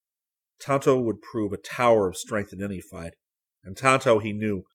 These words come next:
would gladly lay down his life at any time for the cause of justice or for the Lone Ranger.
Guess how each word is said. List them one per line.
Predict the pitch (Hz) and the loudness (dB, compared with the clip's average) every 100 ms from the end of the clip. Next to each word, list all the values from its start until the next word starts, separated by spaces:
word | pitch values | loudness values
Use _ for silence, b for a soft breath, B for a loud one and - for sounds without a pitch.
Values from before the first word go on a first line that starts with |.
| - | -10
would | 101 | -8
gladly | 95 117 120 117 110 | 0 4 4 2 2
lay | 110 | 4
down | 113 104 | 4 2
his | 98 | 0
life | 104 107 98 | -2 -2 -2
at | 92 | -6
any | 98 101 | -8 -8
time | - 110 95 90 | -6 -4 -4 -6
for | - | -12
the | 90 | -16
cause | - 107 101 92 | -6 0 0 -2
of | 87 | -12
justice | - 104 98 85 80 - _ _ | -4 -2 -4 -8 -16 -16 _ _
or | 107 98 | -2 -2
for | 87 92 | -2 -6
the | 90 | -4
Lone | 92 87 | -4 -6
Ranger. | 95 92 90 82 | -8 -10 -10 -16